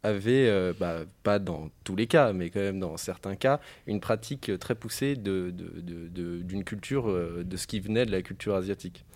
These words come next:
Et j'ai l'impression qu'il y a très grande part de, de, de ça qui, qui, enfin, comment dire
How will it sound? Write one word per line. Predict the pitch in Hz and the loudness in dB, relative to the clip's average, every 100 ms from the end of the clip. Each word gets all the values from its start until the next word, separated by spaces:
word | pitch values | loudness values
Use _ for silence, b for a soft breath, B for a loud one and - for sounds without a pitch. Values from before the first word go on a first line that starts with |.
| B B B | B B B
Et | 90 95 | -4 -2
j'ai | |
l'impression | 101 104 104 135 | 0 0 -2 -2
qu'il | 127 107 | -4 -2
y | 98 | 0
a | 90 85 87 101 b b b | 0 -2 -8 -14 b b b
très | - 135 | 0 2
grande | 123 120 110 | 4 2 4
part | 127 135 | 4 4
de, | 113 101 95 92 82 - - - - | 2 -2 -2 -4 -6 -12 -20 -20 -20
de, | - 104 | -12 -10
de | 110 107 | -6 -6
ça | - 123 | 2 2
qui, | 127 - 95 92 90 90 | 2 -4 -8 -6 -6 -10
qui, | - | -12
enfin, | 87 101 | -8 -6
comment | 90 104 101 | -6 -6 -6
dire | 95 87 | -6 -10